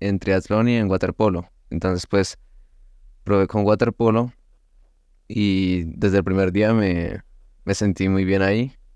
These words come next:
y ya llevo dos años ahí en, en, en waterpolo. Represento al club Bahía del Vallés,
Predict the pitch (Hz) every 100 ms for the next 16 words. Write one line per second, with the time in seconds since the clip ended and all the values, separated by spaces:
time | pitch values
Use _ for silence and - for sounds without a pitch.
0 | - - - - - - - _ 98 98
1 | 90 95 92 95 95 92 90 90 90 _
2 | _ - 90 104 - 104 110 101 87 85
3 | 95 58 85 82 - 95 95 90 92 98
4 | 98 110 123 - - - - 95 85 92
5 | 90 90 - 98 90 - - 95 92 95
6 | 95 92 98 113 -